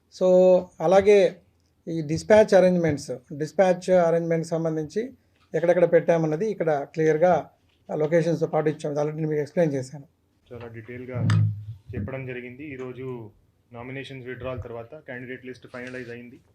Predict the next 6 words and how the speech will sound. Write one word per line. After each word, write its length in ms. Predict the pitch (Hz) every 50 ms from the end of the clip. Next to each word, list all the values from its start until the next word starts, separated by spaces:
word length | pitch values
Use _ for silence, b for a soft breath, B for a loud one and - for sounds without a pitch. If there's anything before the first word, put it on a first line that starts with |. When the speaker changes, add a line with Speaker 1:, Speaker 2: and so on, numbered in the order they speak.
| _ _
Speaker 2:
So, 80 | 123
ఇప్పుడు 300 | 113 - - 123 123 120 113 - 120
థర్టీన్త్ 420 | 120 117 - 139 131 131 127 131
మే 240 | 127 120 117 120 127
రోజున 360 | 127 127 123 117 120 127 135 139 _ _ _ _ _ _ _ _ _ _ _
మనకి 560 | 117 117 120 113 117 120 117 113 113 110 107